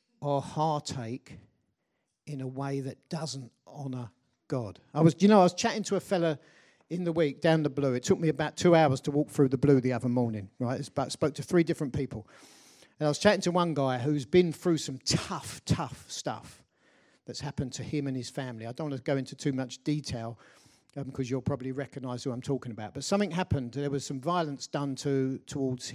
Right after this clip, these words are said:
him and his family, his son.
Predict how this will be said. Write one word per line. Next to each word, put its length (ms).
him 420
and 340
his 480
family, 440
his 160
son. 340